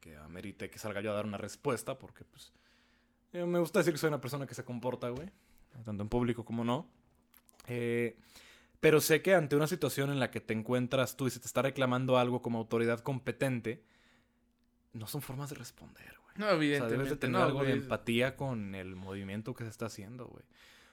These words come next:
Speaker 1: Es que no son maneras, güey. Te están colgando declaraciones nada más, algunas con screenshots que, que, pues, daban algo de prueba. O sea, yo sé que legalmente no se considera
Speaker 2: Demonios,
Speaker 1: una
Speaker 2: John.
Speaker 1: prueba un screenshot, pero ahí está, güey.
Speaker 2: Sí, sí,
Speaker 1: Ahí
Speaker 2: sí.
Speaker 1: está.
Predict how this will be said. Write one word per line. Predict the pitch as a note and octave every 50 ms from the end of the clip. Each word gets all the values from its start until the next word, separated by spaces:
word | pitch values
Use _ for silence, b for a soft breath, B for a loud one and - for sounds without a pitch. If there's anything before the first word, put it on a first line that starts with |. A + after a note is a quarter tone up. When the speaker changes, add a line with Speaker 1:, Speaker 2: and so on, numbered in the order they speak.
| b -
Speaker 1:
Es | E3 -
que | - G3+
no | F#3+ F#3+ F3
son | - G3+ G3 F#3
maneras, | F3 D#3+ E3 E3 D3+ A#2+ -
güey. | G2+ A#2+ C#3+
Te | C#3 -
están | - - A#2+ B2+ A#2+
colgando | - - D#3+ D#3 D3 B2+ B2+ C3 C#3 D#3+ E3
declaraciones | D#3 C#3 - A#2+ A2 G2+ F#2+ - B2 C3 C#3+ D3+ B2+
nada | C3 B2+ B2+ B2+
más, | B2 C3 C#3+
algunas | D#3+ C3+ B2+ C#3 D3+ -
con | - D#3 C#3+
screenshots | - - E3+ E3 D3 C3 - C3 D3+ - - - - - _ _ _ _ _ _ _ _ _ _ _ _
que, | - - F#2+ F#2+ G2 G2 F#2+ F#2+ F#2+ F#2 F2+ - _ _ _ _ _ _ _ _ _ _ _ _ _ _ _ _ _
que, | - G2+
pues, | - A2 G#2 F#2+ - - - _ _ -
daban | E2 D#2+ A2 G#2+ A2+ A#2+ A#2 A#2 - _ _
algo | - F#2+ A2+ A#2 C3
de | C3 B2
prueba. | - - B2 B2 A#2+ B2 C3+
O | B2+
sea, | G#2+ G#2 G#2
yo | A#2 A#2
sé | A#2 E3 D#3
que | F3
legalmente | D3 C3+ B2+ B2+ C3 B2+ B2+ - D3+
no | C#3+
se | C#3 C#3+
considera | C#3+ C#3+ E3+ G3+ - -
Speaker 2:
Demonios, | - - A#2 -
Speaker 1:
una | E3+
Speaker 2:
John. | F3 D3+
Speaker 1:
prueba | B2 C3+ C3+
un | C3 C3 B2
screenshot, | - - D3 D3 C3+ - D3+ F3 - - b b b b b b b b b b b b b b _ _ - - - _ _ _ _ - - _ _ _ -
pero | - G#2+ G2
ahí | F#2
está, | E2+ - - E2
güey. | D2 C#2 -
Speaker 2:
Sí, | - - D#3 C#3+ C3+
sí, | C#3 C3+
Speaker 1:
Ahí | C3+ C3+
Speaker 2:
sí. | C3+
Speaker 1:
está. | C3 C3 D3 C#3